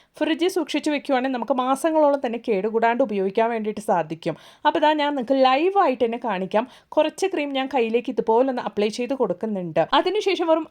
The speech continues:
അഞ്ച് മിനിറ്റ് സമയത്തേക്ക് ഒന്ന് വെച്ചതിന് ശേഷം ഞാനത് നിങ്ങൾക്ക് ലൈവായിട്ട് തന്നെ ഒന്ന് കഴുകി കാണിക്കാം. നല്ല രീതിയിൽ തന്നെ ആ ഒരു വ്യത്യാസം നിങ്ങൾക്ക്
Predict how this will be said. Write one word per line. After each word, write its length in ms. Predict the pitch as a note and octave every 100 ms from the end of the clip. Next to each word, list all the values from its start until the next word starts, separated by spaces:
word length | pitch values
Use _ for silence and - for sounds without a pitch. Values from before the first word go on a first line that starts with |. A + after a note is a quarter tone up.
| D4
അഞ്ച് 280 | F4+ G4 A#4+
മിനിറ്റ് 240 | G#4 E4 F4+
സമയത്തേക്ക് 420 | D4+ B3+ C4 C4+ C#4+
ഒന്ന് 120 | C4+
വെച്ചതിന് 320 | A#3+ B3+ B3 C#4+
ശേഷം 240 | B3+ C#4 B3+
ഞാനത് 300 | B3+ A3+ A#3+ C4
നിങ്ങൾക്ക് 220 | B3+ C4 C4
ലൈവായിട്ട് 480 | B3+ D4+ F4 G4 D4+
തന്നെ 120 | B3 A#3+
ഒന്ന് 100 | A#3
കഴുകി 300 | A3 G3 A3 A3+
കാണിക്കാം. 380 | G3 F3+ G3 G#3 - _ C#4
നല്ല 300 | D#4+ E4+ G4 G4
രീതിയിൽ 260 | D#4 D4+ C#4+
തന്നെ 140 | B3+ B3
ആ 20 |
ഒരു 80 | B3+ A#3+
വ്യത്യാസം 380 | A3 G3 C4+ D4
നിങ്ങൾക്ക് 300 | A3+ G#3 B3+